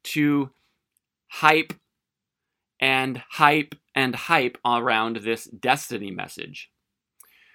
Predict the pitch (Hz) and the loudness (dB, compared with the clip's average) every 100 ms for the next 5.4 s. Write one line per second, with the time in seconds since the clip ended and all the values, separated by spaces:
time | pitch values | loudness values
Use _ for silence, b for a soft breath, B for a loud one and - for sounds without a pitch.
0 | b b _ 123 123 120 117 - - 135 | b b _ -2 0 0 -2 -6 -2 -2
1 | 135 120 113 127 180 170 117 107 101 127 | -2 -10 -6 -2 0 2 0 0 0 0
2 | 139 107 98 95 95 92 _ _ - - | 0 -4 -6 -8 -10 -14 _ _ -12 -6
3 | 117 110 98 98 _ b b b b - | -4 -4 -6 -10 _ b b b b -16
4 | - 240 311 330 311 - _ _ - 247 | -10 -4 -4 -4 -8 -10 _ _ -8 -8
5 | - 180 214 | -8 -2 0